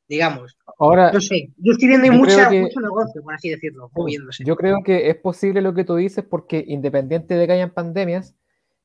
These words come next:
Speaker 2: yo he escuchado algo bien decidor. La otra vez hablaba con una persona que me decía, "Probablemente después de estar dos años o tres años con esta pandemia usando mascarilla, sigo usando mascarilla por seguridad". ¿Por qué? Porque si tú sometes a alguien usando mascarilla mucho tiempo, aunque tú después le digas, "¿Sabes qué?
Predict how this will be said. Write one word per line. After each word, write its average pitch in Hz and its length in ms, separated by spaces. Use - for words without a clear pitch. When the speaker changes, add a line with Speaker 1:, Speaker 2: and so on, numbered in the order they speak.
Speaker 2:
yo 151 140
he 185 40
escuchado 185 340
algo 170 200
bien 170 200
decidor. 185 540
La 139 100
otra 139 160
vez 156 80
hablaba 160 340
con 160 160
una 156 220
persona 170 320
que 165 80
me 156 100
decía, 151 540
"Probablemente 208 760
después 180 320
de 202 60
estar 196 300
dos 190 340
años 190 340
o 139 100
tres 160 160
años 196 240
con 180 200
esta 185 180
pandemia 185 360
usando 180 240
mascarilla, 190 500
sigo 247 300
usando 233 240
mascarilla 226 420
por 190 120
seguridad". 190 560
¿Por 147 200
qué? 202 140
Porque 170 240
si 151 120
tú 190 120
sometes 196 360
a 185 80
alguien 196 240
usando 185 280
mascarilla 180 400
mucho 190 200
tiempo, 208 440
aunque 160 240
tú 170 120
después 180 260
le 185 80
digas, 185 300
"¿Sabes 214 320
qué? 247 280